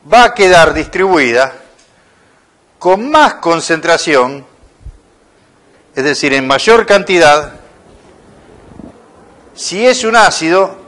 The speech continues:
en el compartimiento que tenga mayor P H. Y si es una base, al revés, en el compartimiento de menor P H. La droga va a quedar atrapada,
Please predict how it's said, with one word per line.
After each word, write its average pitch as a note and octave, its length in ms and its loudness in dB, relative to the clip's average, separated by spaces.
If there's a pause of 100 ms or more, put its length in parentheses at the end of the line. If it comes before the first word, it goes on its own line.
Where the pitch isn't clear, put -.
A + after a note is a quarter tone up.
(840)
en A3+ 180 0
el G#3+ 100 0
compartimiento F#3+ 680 -2
que F3 80 -2
tenga F3 240 -2
mayor D3+ 380 -2
P F#2+ 160 -6
H. - 320 -14 (3000)
Y B2+ 100 -12
si D#3 120 -6
es D3 100 -6
una D#3+ 160 2
base, E3 240 4
al E3 60 0
revés, B2+ 420 0
en B2 100 -8
el A#2+ 80 -6
compartimiento C3 580 -4
de B2+ 80 2
menor A2 300 -6
P F#2 120 -12
H. - 300 -18 (920)
La B2+ 120 2
droga G3+ 260 6
va F#3 120 6
a F3+ 60 -2
quedar F#3 260 4
atrapada, E3+ 960 4